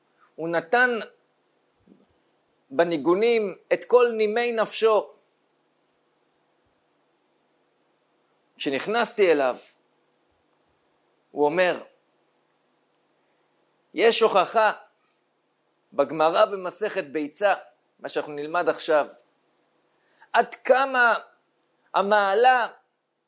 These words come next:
של הנגינה גדולה ונשגבה. כמו שנראה בעזרת השם במהלך תחילת הגמרא שלפנינו.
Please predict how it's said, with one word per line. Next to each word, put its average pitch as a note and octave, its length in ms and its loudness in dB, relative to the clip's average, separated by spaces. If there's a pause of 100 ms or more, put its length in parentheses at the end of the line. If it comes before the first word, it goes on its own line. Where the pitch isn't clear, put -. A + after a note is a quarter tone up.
(380)
של G3 200 -6
הנגינה F#3+ 680 -2 (180)
גדולה F#3 800 2 (200)
ונשגבה. D#3 720 -4 (3000)
כמו G#3 200 0
שנראה G#3 340 2
בעזרת F3+ 480 2
השם E3 380 2 (1120)
במהלך E3 920 0
תחילת F#3+ 420 -2
הגמרא D#3+ 720 0
שלפנינו. D3+ 720 -6